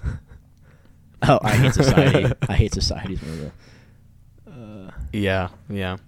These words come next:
Speaker 1: Even a billionaire can look like a loser in public with these puffy slides.
Speaker 2: Fuck. My God, dude. Yeah, they look so terrible. They look so fucking terrible. Oh, excuse me.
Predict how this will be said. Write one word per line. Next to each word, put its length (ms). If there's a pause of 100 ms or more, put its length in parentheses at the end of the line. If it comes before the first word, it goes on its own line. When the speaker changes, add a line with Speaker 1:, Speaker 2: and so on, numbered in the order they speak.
(120)
Speaker 1:
Even 260
a 60
billionaire 600
can 160
look 120
like 140
a 60
loser 440
in 80
public 440
with 100
these 220
puffy 320
slides. 560 (1200)
Speaker 2:
Fuck. 760 (1200)
My 300
God, 440
dude. 280
Yeah, 160
they 160
look 200
so 420
terrible. 600 (140)
They 100
look 160
so 220
fucking 580
terrible. 560 (1600)
Oh, 420
excuse 460
me. 200